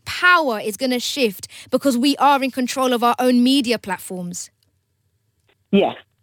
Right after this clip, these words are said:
Speaker 2: Most definitely, a hundred percent. And, and the power must shift.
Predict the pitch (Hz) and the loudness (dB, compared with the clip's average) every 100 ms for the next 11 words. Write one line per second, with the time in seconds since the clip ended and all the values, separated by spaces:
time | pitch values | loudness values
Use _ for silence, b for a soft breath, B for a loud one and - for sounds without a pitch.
0 | _ - - 202 - 175 - - 135 131 | _ -10 -2 -2 0 -4 -2 -2 0 0
1 | 175 165 - 156 - 139 - B B B | 0 0 -4 -4 0 0 -2 B B B
2 | - 185 170 - 190 202 202 202 214 208 | -2 0 0 -2 0 2 2 0 0 2
3 | 190 202 220 - - 104 | 2 2 0 0 0 -2